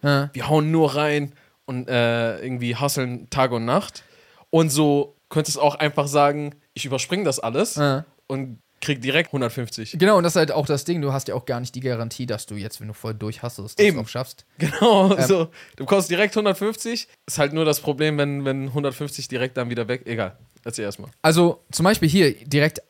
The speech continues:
Speaker 1: User Ukulele hat zum Beispiel geschrieben, äh, „Ja, würde ich machen.
Speaker 2: Mhm.
Speaker 1: Ein Jahr auf jeden Fall, aber drei bis vier wären auch denkbar.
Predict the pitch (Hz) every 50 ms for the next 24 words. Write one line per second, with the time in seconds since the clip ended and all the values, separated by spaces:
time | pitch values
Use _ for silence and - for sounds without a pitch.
0 | _ 135 127 151 180 170 156 175 165 160 151 147 - _ _ _ _ 131 127 139
1 | 170 - - - 143 131 131 147 185 208 208 208 196 - 165 - - _ _ _
2 | - - 160 160 - 156 151 143 - 151 151 160 180 196 214 - - _ _ _
3 | - 127 123 - 123 117 120 135 156 165 139 127 143 160 185 - 185 175 - 180
4 | 175 175 - 208 254 - - _ _ - 120 120 123 123 127 123 - 131 151 165
5 | 165 156 151 147 156 170 - - 131 - - 139 135 127 120 - - - 120 143
6 | 202 269 - _ _ _ _ _ 139 131 127 127 123 120 - 127 - 120 147 160
7 | 160 139 - - - 160 185 190 165 156 160 160 170 151 - - 202 226 - -
8 | - 101 101 98 - - 80 60 -